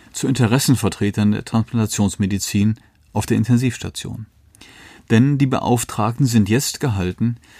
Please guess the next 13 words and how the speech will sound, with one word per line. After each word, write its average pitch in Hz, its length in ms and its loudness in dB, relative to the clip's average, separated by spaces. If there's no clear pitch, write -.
Statistiken 120 600 -4
zu 95 160 -6
führen 113 380 4
und 123 160 0
darzulegen, 110 800 2
warum 110 480 2
die 107 100 2
an 95 120 -2
den 98 100 0
Folgen 117 380 0
einer 110 160 2
Hirnschädigung 113 600 0
Verstorbenen 101 680 -2